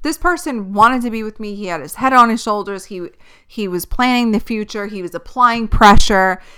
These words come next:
He was taking me seriously. He was literally actively planning while I was just fucking doing shit for fun.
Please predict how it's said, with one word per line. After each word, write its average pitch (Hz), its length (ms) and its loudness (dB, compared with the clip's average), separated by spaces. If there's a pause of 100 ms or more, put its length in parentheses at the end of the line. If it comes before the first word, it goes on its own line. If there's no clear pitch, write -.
(120)
He 196 460 -12
was 165 880 -4
taking 262 480 2
me 233 100 2
seriously. 208 960 -8
He 190 320 -18
was 160 680 -10 (560)
literally 226 800 2
actively 180 840 2 (480)
planning 226 1040 0 (320)
while 196 340 6
I 233 220 6
was 269 280 -8
just 226 600 -4 (260)
fucking 202 720 -2
doing 226 280 -4
shit 220 260 -6
for 208 80 -12
fun. 202 640 2